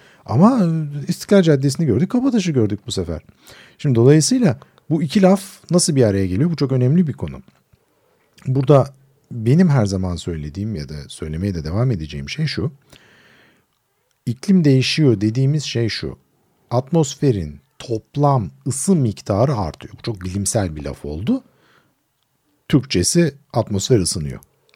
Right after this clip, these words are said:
Atmosfer ne kadar çok ısınırsa o kadar enerjisi var demektir. O kadar hızlı hareket ediyor demektir.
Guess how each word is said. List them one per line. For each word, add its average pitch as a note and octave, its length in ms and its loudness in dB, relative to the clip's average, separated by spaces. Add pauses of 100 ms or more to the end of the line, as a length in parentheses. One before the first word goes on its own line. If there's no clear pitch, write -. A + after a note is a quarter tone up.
(380)
Atmosfer G#2+ 500 -4
ne F3 120 0
kadar B2+ 300 4
çok - 180 -8
ısınırsa E2+ 420 -6
o G#2+ 100 -4
kadar D#2+ 360 -6 (160)
enerjisi F2+ 500 -2
var C#3 220 4
demektir. C#3 500 0 (100)
O - 80 -10
kadar F#2+ 240 -4
hızlı G2 320 -2
hareket C#3+ 360 0
ediyor C#3 240 2
demektir. C3 500 -2